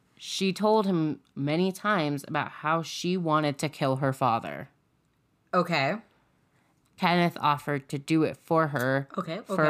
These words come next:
Speaker 2: okay.
Speaker 1: a sum of money.
Speaker 2: Toit.
Speaker 1: So, it all comes full circle.
Speaker 2: Circle
Speaker 1: They
Speaker 2: pit.
Speaker 1: commit the crime, get someone to rob a bank.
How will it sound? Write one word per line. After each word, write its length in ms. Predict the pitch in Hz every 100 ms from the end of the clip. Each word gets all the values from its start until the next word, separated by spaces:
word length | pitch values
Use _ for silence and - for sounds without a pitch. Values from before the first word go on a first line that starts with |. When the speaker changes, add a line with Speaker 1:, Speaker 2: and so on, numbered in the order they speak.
| 151
Speaker 2:
okay. 80 | 160
Speaker 1:
a 40 |
sum 300 | - 156 139
of 200 | 139 139
money. 540 | 147 139 120 104 131 - - _ _ _ - - _ _ _ _ _
Speaker 2:
Toit. 440 | - 143 139 226 - _ 147 143 _ _ _ _ _ _ _ _
Speaker 1:
So, 680 | - - 226 196 135 131 170 - _ _ _ _ _ _ _ - _ _ _ _ _ _ _ _ _ _
it 100 | 160
all 180 | 160 147
comes 320 | 147 156 143
full 200 | - 143
circle. 560 | 143 147 143 - - 139 _ _ _ _ _ _ _ _ _ _ _
Speaker 2:
Circle 300 | - - -
Speaker 1:
They 220 | 175 185
Speaker 2:
pit. 80 | 185
Speaker 1:
commit 560 | 226 214 165 170 - - - - _
the 100 | -
crime, 720 | 165 - 135 131 131 143 180 175 _ _ _ _ _ _ _ _ _ _ _ _ _ _ -
get 180 | 143 -
someone 360 | 165 160 160
to 100 | 156
rob 280 | 151 143 143
a 40 | 160
bank. 560 | - 135 135 - -